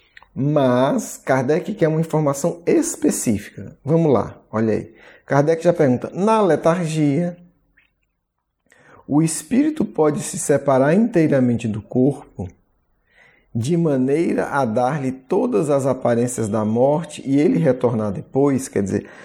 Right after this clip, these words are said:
a curiosidade de Kardec, né, como um estudioso não só do espiritismo, mas do magnetismo,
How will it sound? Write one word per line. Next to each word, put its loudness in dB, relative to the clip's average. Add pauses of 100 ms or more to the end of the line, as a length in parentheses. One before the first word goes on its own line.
(200)
a 2
curiosidade 2
de -2
Kardec, -2
né, 0
como -2
um 0
estudioso 0
não 2
só 0
do 0
espiritismo, -4
mas 0
do -2
magnetismo, -2